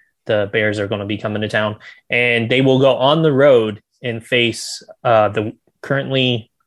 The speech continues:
I mean, they'll be having a new name, but it's the Washington football team currently. Um, and that'll be a very interesting game.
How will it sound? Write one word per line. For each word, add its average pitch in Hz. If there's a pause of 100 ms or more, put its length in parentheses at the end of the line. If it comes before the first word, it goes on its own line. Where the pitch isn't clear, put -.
(180)
I 127
mean, 123
they'll 123
be 120
having 110
a 107
new 107
name, 107
but 107
it's -
the 120
Washington 110
football 107
team 110
currently. 117 (320)
Um, 107 (480)
and 113
that'll 139
be 117
a 107
very 107
interesting 110
game. 120